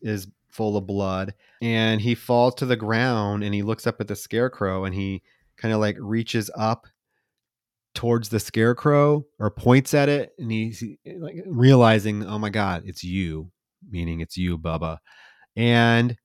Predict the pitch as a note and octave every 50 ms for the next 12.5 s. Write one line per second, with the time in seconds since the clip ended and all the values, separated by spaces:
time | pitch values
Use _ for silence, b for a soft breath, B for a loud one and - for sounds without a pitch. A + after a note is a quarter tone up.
0 | _ _ - - C3 B2 B2+ D3 G#3+ D4 C#4 B2 F#2 F2+ - - - _ _ _
1 | _ _ _ _ _ _ _ _ - B2 A#2+ - C#3 C#3+ C#3 D3 D3 C#3 C3+ C3+
2 | C3+ C3 C3+ C#3 C3+ C3 - - - - C3 C3 C3 C3 B2+ B2+ B2+ B2+ A#2+ b
3 | b b b b b _ _ _ - A#2 A2+ A#2+ B2+ D3+ E3 D3 C3 A#2 A2+ B2
4 | A#2 A#2 A#2 G#2+ - - A2 A2+ A#2 A2+ A#2+ A#2+ A#2+ A#2 B2 A2 A2 G#2+ G2+ G#2
5 | G2+ G#2+ G#2 G#2 G2+ G2+ - - G#2 G#2+ A#2 B2+ A#2+ - - E2+ D#2 D2+ D2 -
6 | - - _ _ _ _ _ _ _ _ _ _ G2+ G#2 G2+ G2+ G2+ G2+ G2+ G2+
7 | G#2 G#2 G#2 G2+ G2+ G2+ G2+ G2+ G2+ F#2+ G#2+ A2 - A2+ - - A2+ A2+ A2 A2
8 | G#2 F#2+ G#2+ G#2+ G#2+ G2 - - G#2+ G#2 G#2 G2+ F#2+ - - - F#2+ F#2+ - -
9 | A2 G#2 G#2 G#2+ G#2 G#2 G#2 G#2 G#2 F2 D#2 F#2 F2+ F2 D#2 D2 F2+ F2+ E2+ E2
10 | - - - G#2+ - - - A2 G2+ - - - - - G#2+ G#2 G#2 - - G#2+
11 | G#2+ G#2 G#2+ G#2 G#2+ G#2 G2+ _ _ _ _ _ _ _ _ _ _ F#2 F#2 F#2
12 | F#2 F#2 F2+ F2+ F2+ F2+ F2+ F2+ F2+ F2+